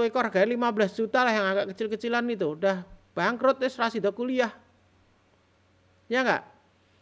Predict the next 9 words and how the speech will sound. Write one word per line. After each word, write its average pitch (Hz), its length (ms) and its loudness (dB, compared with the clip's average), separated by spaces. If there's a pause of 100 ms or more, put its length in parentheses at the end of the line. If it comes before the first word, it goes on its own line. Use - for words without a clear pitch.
(580)
Itu 349 240 -2
idealnya 285 320 4
seperti 339 480 0
itu. 254 240 -2 (240)
Sehingga 311 400 -2
apa 330 80 -2
yang 311 160 4
Anda 277 240 2
lakukan? 254 560 -4